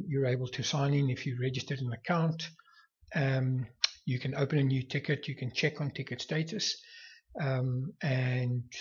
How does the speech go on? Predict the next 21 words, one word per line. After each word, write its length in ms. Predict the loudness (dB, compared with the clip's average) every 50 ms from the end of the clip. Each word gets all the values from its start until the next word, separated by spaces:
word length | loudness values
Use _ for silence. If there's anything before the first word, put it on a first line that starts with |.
| -10 -6 -2
things 220 | 0 0 0 2
like 180 | 0 -2 -2 0 0
that. 240 | 0 0 0 0 2
But 200 | 2 2 0 -4 -14 -16 -16 -16 -16 -16 -16 -20 -20 _ 2
the 320 | 4 6 6 6 6 6 4
simplest 440 | 6 6 6 6 6 4 4 6
way 160 | 8 10 10 10
of 100 | 8 8
using 440 | 4 2 2 2 2 2 0 0 -2 -6 -16 _ -10 -4 -2
the 60 | 0
help 260 | 2 2 2 0 0
desk 240 | 0 0 0 0 -4 -6 -8 -6 -2
is 400 | 0 0 0 0 0 -2 -4 -4
to 200 | -4 -4 -2 -2 -2 -4
actually 300 | -4 -4 -2 -4 -4 -4
just, 240 | -4 -4 -6 -6 -8 _ _ -12 -8 -6
uh, 280 | -4 -2 -2 -2 -2 -4 -6 -8 _ -20 -20 -20 -20 -20 _ _ _ -6
send 320 | -2 0 2 4 4 4
in 180 | 4 4 4 2
an 120 | 2 2 4
email 360 | 6 8 8 8 6 4 0